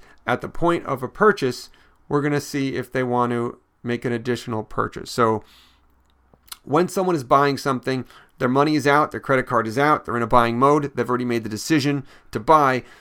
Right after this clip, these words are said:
So to get them to buy something additional at that time is a less of an ask as opposed to at a different time asking them, "Hey, do you want this same thing or this same offer?"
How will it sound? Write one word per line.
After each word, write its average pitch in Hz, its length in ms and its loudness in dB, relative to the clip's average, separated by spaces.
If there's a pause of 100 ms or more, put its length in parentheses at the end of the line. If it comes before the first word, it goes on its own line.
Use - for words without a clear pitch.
So - 160 -8
to 120 80 -8
get 170 220 2
them 156 220 0
to - 100 -10
buy 135 520 4
something 131 560 -4
additional 139 720 -4 (100)
at 139 200 -2
that 127 240 -4
time 147 400 2 (340)
is 127 480 -4 (220)
a 127 80 -2
less 127 420 0
of 113 300 -6
an 107 220 -4
ask 120 520 -2 (280)
as 123 120 -2
opposed 127 420 0
to 123 300 -2 (420)
at 139 100 -4
a 120 60 -2
different 135 400 0
time 110 460 -4 (380)
asking 127 400 -2
them, 110 140 -4
"Hey, 127 200 -2
do 117 80 -4
you 113 100 -2
want 110 220 -2
this 113 140 -2
same 120 460 -2
thing 104 280 -4
or 98 100 -4
this 98 160 -6
same 110 280 -4
offer?" 120 400 -2